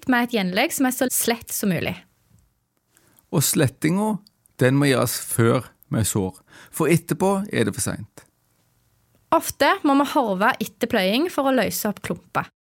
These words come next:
Speaker 1: Og mange plasser må vi hente steinen.
Speaker 2: Skal vi først kjøre steinplukker, ønsker vi jo å dra opp stein, sånn at den ligger oppå toppen,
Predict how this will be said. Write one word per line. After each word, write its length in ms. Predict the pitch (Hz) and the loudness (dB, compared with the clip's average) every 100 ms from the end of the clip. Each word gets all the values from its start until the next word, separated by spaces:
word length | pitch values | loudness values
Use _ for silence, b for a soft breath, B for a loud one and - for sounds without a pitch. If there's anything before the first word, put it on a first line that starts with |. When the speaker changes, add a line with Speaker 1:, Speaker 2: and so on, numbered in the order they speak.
| _ _ _ _ - | _ _ _ _ 2
Speaker 1:
Og 100 | 302 | 4
mange 220 | 262 262 | 4 4
plasser 400 | 294 - - 330 349 | 0 -2 0 0 0
må 80 | 311 | 0
vi 80 | 302 | 2
hente 220 | 269 302 | 0 -2
steinen. 460 | - 139 - 95 - _ _ _ _ _ _ _ - | -2 -2 -4 -8 -10 _ _ _ _ _ _ _ -14
Speaker 2:
Skal 400 | - 156 175 180 | 0 4 4 4
vi 100 | 160 | 4
først 300 | 143 135 - | 2 2 2
kjøre 280 | 135 110 110 | 2 4 2
steinplukker, 800 | - 120 104 95 123 - - - b b b b b | 0 0 0 2 -2 -2 -6 -8 b b b b b
ønsker 440 | 139 120 - - 127 | 2 2 0 0 2
vi 100 | 123 | 4
jo 180 | 120 117 - | 4 2 0
å 100 | 120 | -2
dra 260 | 101 107 107 | 2 4 4
opp 180 | - - | 0 -6
stein, 300 | - - 104 - B B B | -4 -2 -2 -6 B B B
sånn 220 | 151 156 | 2 4
at 140 | 147 | 4
den 160 | 131 127 | 4 4
ligger 320 | 120 120 117 - | 4 4 2 0
oppå 320 | 131 - 120 120 | -2 -2 -2 2
toppen, 400 | 127 - 92 | 2 2 -2